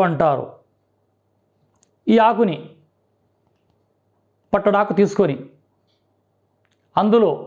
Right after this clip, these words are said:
ఏమేమి ఇంగ్రీడియంట్స్ వేయాలా, ఇది మర్దన ఎలా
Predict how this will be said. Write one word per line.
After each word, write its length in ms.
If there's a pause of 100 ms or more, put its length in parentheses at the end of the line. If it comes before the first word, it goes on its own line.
(1300)
ఏమేమి 420
ఇంగ్రీడియంట్స్ 560
వేయాలా, 300 (840)
ఇది 180 (140)
మర్దన 340 (140)
ఎలా 140